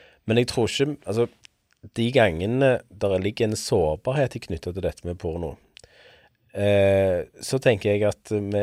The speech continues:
vi, vi trenger ikke porno. Sant? Fordi at hvis vi f-, altså,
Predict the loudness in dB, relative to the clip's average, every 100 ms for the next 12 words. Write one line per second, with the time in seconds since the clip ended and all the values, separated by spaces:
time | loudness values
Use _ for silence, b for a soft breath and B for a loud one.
0 | -4 -8 -12 _ _ _ -12 -8 -6 -4
1 | -4 -4 -6 -6 -8 -10 b b b b
2 | b _ B B _ _ _ 0 0 -2
3 | 0 2 2 0 -6 -6 -8 -6 -2 -2
4 | -6 -18 -20 -14 -4 -2